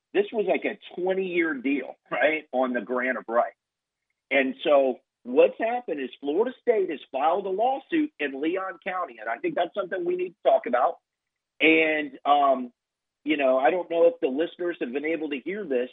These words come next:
but what's really so extreme about this, right, is that do either of you, any of you all know what the, what the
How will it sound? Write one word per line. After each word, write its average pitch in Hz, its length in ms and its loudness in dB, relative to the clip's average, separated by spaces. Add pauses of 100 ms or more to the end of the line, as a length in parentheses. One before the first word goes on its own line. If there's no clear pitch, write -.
(180)
but 131 140 -4
what's 170 200 -4 (140)
really 247 340 -6 (120)
so 175 200 6
extreme 151 640 0
about 90 360 -6
this, 95 140 -10 (100)
right, 117 320 -2 (460)
is 139 220 2
that 143 300 2 (440)
do 151 80 4
either 190 300 4
of 202 60 4
you, 196 220 -6
any 196 260 2
of 196 80 0
you 190 100 4
all 185 200 2
know 180 160 2
what 175 200 0
the, 127 220 -2 (120)
what 139 260 -6
the 143 100 -4